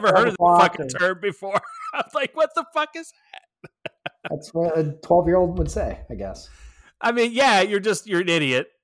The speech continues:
Speaker 1: You know, you're like, "Oh, check it." Well, the tit patrol, right? That's what they were.
Speaker 2: Tit
Speaker 1: What, what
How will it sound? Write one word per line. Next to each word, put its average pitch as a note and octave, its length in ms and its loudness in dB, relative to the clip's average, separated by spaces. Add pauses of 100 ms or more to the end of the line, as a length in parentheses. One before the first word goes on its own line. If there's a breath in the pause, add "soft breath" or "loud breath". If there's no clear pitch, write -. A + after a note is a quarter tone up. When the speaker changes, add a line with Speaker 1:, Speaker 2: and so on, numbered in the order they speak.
(100)
Speaker 1:
You F3 180 -8
know, C#3+ 140 -2
you're D#3+ 120 -4
like, D3 160 -2
"Oh, G#3 200 2
check G3+ 240 -4
it." E3+ 100 -10 (100)
Well, F3 120 0
the D#3 100 -4
tit G3 260 -6
patrol, D3 440 0
right? D3 280 2
That's F#3+ 220 -2
what F3+ 100 -6
they E3+ 120 0
were. D#3+ 280 2
Speaker 2:
Tit C3+ 60 2
Speaker 1:
What, F#3+ 140 -2
what - 100 -8